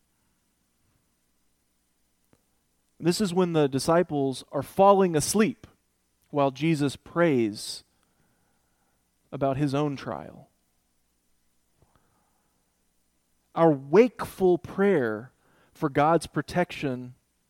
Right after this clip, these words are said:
is the Lord's command, because not every trial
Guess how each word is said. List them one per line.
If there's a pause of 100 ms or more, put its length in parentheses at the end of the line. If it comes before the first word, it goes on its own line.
(120)
is
the
Lord's
command, (720)
because
not (140)
every
trial